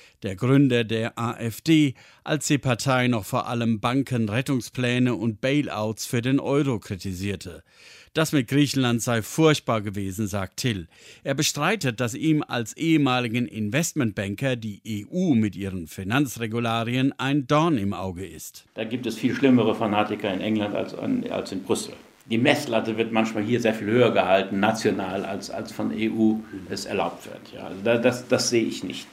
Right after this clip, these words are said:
Speaker 1: Statt Aktien und Derivate vertreibt Axel Till jetzt Luftballons und Fähnchen in der Fußgängerzone, obwohl der Wahlkampf noch gar nicht begonnen hat. Auf dem Tisch liegen einige Tüten mit Luftballons und dem Emblem der Brexit-Partei.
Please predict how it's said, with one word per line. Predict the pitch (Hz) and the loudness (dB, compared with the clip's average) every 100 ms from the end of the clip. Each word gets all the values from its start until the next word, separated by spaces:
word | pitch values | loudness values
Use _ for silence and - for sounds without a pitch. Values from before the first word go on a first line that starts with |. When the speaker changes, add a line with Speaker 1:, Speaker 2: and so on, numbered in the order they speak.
| - - | -20 -12
Speaker 1:
Statt | - 127 110 | -4 -4 -2
Aktien | - 160 - 170 156 | -2 -2 0 0 0
und | 120 110 - | 0 -2 -4
Derivate | 120 110 104 120 123 147 139 | -4 -2 0 0 0 0 -2
vertreibt | 123 107 110 110 - | -2 -4 -2 -2 -4
Axel | 127 123 - 113 | -6 -6 -4 -6
Till | 101 151 156 127 | 0 2 2 0
jetzt | 120 - - | -2 -4 -4
Luftballons | 123 135 - 135 127 131 120 | 0 0 0 0 0 0 -2
und | - 131 | -4 -4
Fähnchen | - 165 156 - 110 104 | 0 2 2 0 -4 -4
in | 101 | -4
der | 107 120 | -4 -4
Fußgängerzone, | 165 160 - 127 117 - 131 117 104 92 - - - - | -2 -4 -2 -2 0 -2 0 0 0 -2 -10 -20 -18 -4
obwohl | 139 127 185 | -2 4 4
der | 156 110 | 4 2
Wahlkampf | 101 104 113 101 | 0 0 -2 -2
noch | 117 104 | -4 -4
gar | 107 | -2
nicht | 101 107 | -2 -2
begonnen | 135 127 131 135 107 | -2 2 6 6 4
hat. | 95 85 - _ _ - - | 0 -6 -14 _ _ -20 -12
Auf | - 135 | -8 0
dem | 156 | 0
Tisch | - 190 - | 2 2 2
liegen | 151 143 143 | 2 2 2
einige | 113 127 120 117 | 2 0 0 -4
Tüten | - 190 165 120 | -2 -2 0 0
mit | 101 113 | 2 2
Luftballons | 131 - 147 143 151 147 | 2 2 2 4 2 0
und | - 131 117 - | -2 -2 -2 0
dem | 139 | 0
Emblem | - 120 120 104 104 107 113 117 | 0 0 0 0 -2 0 0 0
der | 123 | -2
Brexit-Partei. | 120 139 - 147 113 117 101 120 98 85 | -2 -2 0 -2 0 -2 0 0 0 -2